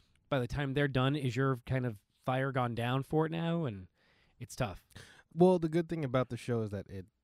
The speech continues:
Speaker 2: it stuck with me. Like, I
Speaker 1: Yeah.
Speaker 2: still really enjoy, I love what they did with it.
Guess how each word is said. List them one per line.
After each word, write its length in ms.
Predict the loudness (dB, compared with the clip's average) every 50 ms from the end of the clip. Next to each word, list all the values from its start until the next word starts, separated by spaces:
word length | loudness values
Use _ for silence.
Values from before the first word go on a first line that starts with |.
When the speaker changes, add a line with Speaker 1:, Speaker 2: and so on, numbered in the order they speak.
| _
Speaker 2:
it 180 | -10 -8 -8 -8 -8
stuck 340 | -8 -6 -4 -4 -4 -4 -6
with 160 | -8 -8 -8
me. 220 | -12 -14 -14 -14 -18 _ -12
Like, 160 | -10 -10 -6 -4
I 60 | -4
Speaker 1:
Yeah. 120 | -4 -4 -6
Speaker 2:
still 600 | -6 -4 -2 0 0 2 0 -2 -4 -6 -8 -10
really 320 | -10 -8 -4 -4 -2 -4 -4
enjoy, 320 | -6 -6 -6 -4 -2 -2 -2
I 160 | -4 -6 -6
love 340 | -6 -4 -2 -2 -2 -4 -4
what 160 | -4 -6 -4
they 100 | -6 -8
did 220 | -6 -6 -6 -4
with 180 | -4 -4 -4 -6
it. 220 | -8 -10 -10 -14